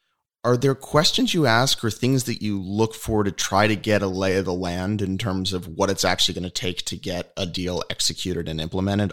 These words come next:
other than asking who is the decision maker or sort of other things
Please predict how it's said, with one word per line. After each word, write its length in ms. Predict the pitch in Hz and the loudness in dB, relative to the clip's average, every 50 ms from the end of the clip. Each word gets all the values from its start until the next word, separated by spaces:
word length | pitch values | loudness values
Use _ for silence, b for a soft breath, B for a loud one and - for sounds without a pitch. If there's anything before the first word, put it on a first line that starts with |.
| - | 0
other 240 | - 98 92 101 98 | 0 2 2 2 2
than 480 | 92 90 98 95 90 92 87 87 90 - _ _ - | 2 0 0 0 0 -2 -2 -4 -4 -6 _ _ -6
asking 480 | 85 85 82 - - 98 95 131 147 - _ _ _ | -4 -2 -2 -2 0 0 -2 -2 -2 -6 _ _ _
who 160 | 117 123 127 | 6 8 10
is 160 | 127 131 120 - | 10 8 8 4
the 80 | 120 | 2
decision 480 | 95 95 95 - 107 98 104 107 90 90 | 2 4 2 2 2 2 2 2 0 0
maker 500 | 92 90 90 85 - 87 87 85 87 - | 0 0 -2 -2 -2 -2 -2 -2 -2 -2
or 500 | - 92 98 92 92 92 90 90 - b b b b b b b b _ - | -2 -2 0 2 2 2 0 0 -4 b b b b b b b b _ 0
sort 200 | - - 123 107 | 4 6 6 6
of 100 | 101 - - - | 4 2 2 2
other 240 | 127 127 139 131 | 4 8 8 6
things 340 | 120 - - 120 120 117 - | 6 6 4 4 4 4 2